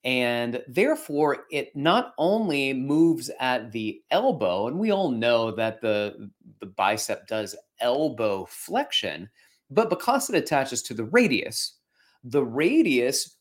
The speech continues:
moves over the ulna. It flips over the ulna while doing supination and pronation. So it, it, it is worked through the elbow as well. So for instance,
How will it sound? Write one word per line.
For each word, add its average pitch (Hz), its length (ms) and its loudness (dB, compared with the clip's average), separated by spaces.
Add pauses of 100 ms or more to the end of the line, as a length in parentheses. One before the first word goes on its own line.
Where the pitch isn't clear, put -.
(100)
moves 185 680 2 (180)
over 127 320 0
the 156 260 -2
ulna. 156 580 -2 (280)
It 165 220 -6
flips 175 720 0
over 123 260 0
the 123 160 -4
ulna 113 380 -2
while 117 320 0
doing 123 480 -2 (220)
supination 110 840 -4
and 95 140 -10
pronation. 107 760 -6 (340)
So 120 600 0
it, 131 120 -4
it, 120 220 -4 (320)
it 131 140 -4
is 104 160 -8
worked 131 540 -2 (300)
through 170 680 2 (680)
the 143 280 -2
elbow 156 440 4
as 131 340 -2
well. 147 480 -2
So - 240 -2
for 127 320 -6
instance, 101 560 -10